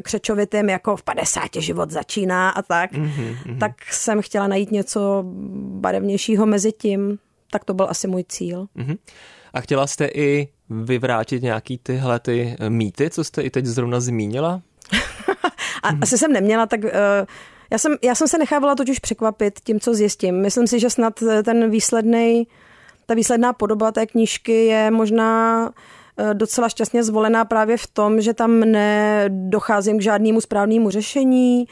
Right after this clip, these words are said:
Speaker 1: eh, nebo jak to má být, nebo nemá, nebo něco vyvracet. Vlastně všechny takové jakoby ideově aktivistické záměry,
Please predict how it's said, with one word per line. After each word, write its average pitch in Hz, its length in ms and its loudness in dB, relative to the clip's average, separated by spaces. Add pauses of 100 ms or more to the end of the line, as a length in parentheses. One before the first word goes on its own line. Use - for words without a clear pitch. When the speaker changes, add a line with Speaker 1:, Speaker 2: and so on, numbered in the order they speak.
(520)
Speaker 1:
eh, 220 40 -2 (1160)
nebo 208 220 0
jak 196 140 0
to 220 100 -2
má 208 200 4
být, 196 320 -2
nebo 214 180 2
nemá, 220 460 4
nebo 214 160 2
něco 214 260 2
vyvracet. 214 600 -2
Vlastně 220 240 0
všechny 220 280 0
takové 220 300 0
jakoby 214 260 0
ideově 214 640 2
aktivistické 214 800 -2
záměry, 208 720 2